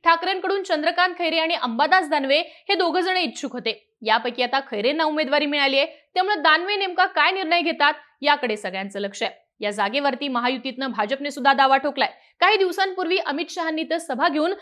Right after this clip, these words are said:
आपला उमेदवार असण्याचे संकेत दिले होते. त्यामुळं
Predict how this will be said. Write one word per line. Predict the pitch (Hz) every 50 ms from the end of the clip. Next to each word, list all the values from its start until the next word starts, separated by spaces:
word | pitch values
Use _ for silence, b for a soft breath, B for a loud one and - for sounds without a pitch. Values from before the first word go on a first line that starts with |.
| B B B
आपला | B 311 339 330 392 427
उमेदवार | 440 392 339 349 349 349 349 320
असण्याचे | 277 254 - 247 240 240 - 311
संकेत | 302 - 294 285 - 285 233
दिले | 190 180 214 202 196
होते. | 190 196 214 190 - _ _ _ _ -
त्यामुळं | 220 233 269 277 262 269 285